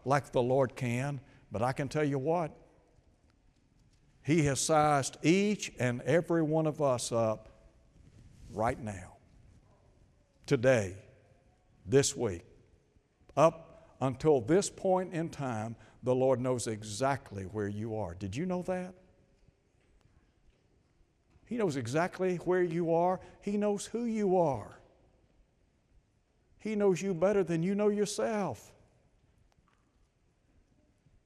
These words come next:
So that one-on-one meeting with Jesus,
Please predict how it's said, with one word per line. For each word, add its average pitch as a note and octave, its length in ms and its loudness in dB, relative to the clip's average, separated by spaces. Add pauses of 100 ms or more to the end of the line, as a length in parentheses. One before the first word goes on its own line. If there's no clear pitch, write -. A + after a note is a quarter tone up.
(1080)
So - 180 2
that E3+ 160 2
one-on-one E3 580 2
meeting C#3+ 300 0
with G2+ 140 -8
Jesus, - 720 -8